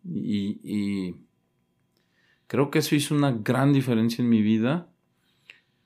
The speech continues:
porque me llevó a conocer a Dios. Me, me, me,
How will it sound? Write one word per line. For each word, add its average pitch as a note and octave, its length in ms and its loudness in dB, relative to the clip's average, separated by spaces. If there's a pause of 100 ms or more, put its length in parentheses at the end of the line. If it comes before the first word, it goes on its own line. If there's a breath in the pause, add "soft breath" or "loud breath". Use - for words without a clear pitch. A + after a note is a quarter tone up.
porque F#2 300 -4
me G2+ 140 0
llevó F#2+ 240 2
a A#2 80 0
conocer G#2+ 360 2
a G#2+ 80 4
Dios. G#2+ 380 0 (1120)
Me, F2+ 640 0 (1700)
me, - 140 -16 (100)
me, - 120 -18